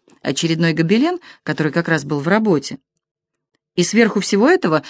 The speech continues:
она уложила фотографии в серебряных рамках и несколько книг. Вот и все. Багаж Оскара был не намного больше.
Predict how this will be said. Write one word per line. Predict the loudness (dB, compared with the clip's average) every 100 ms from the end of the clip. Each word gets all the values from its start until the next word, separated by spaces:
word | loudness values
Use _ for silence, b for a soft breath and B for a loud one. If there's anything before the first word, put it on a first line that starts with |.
| B
она | 2 4
уложила | 2 2 0
фотографии | -2 -2 0 2 0 0
в | -2
серебряных | 0 0 -2 -4 -2
рамках | 0 0 -4 -10 b
и | -6
несколько | -6 -6 -10 -10
книг. | -10 -10 -10 -12 _ -8
Вот | -6
и | -6
все. | -6 -10 -10 _ _ _ _ _ _ _ _ _ -2
Багаж | 0 2 0 0
Оскара | -2 0 0
был | 2 0 -2 -2
не | 0
намного | 2 0 -2 -6
больше. | -8 -8 -8 -10